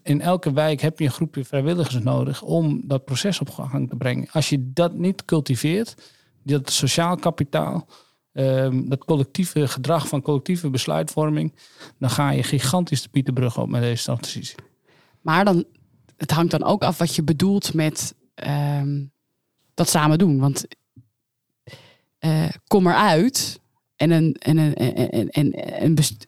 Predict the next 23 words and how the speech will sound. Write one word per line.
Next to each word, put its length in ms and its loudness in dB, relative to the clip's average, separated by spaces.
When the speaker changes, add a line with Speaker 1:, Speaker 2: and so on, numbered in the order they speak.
Speaker 2:
een 180 -2
bestuur 340 2
wat 120 0
daarvoor 260 0
gaat 140 -2
staan, 260 4
dat 120 -2
als 180 -4
eis 320 4
neerlegt, 640 0
Speaker 1:
Mhm. 140 -2
Speaker 2:
dat 100 0
is 60 2
een 60 6
hele 200 6
andere 260 4
startpositie 540 2
om 60 0
met 80 2
elkaar 180 0
gaat 140 -2
praten 480 0
dan 340 2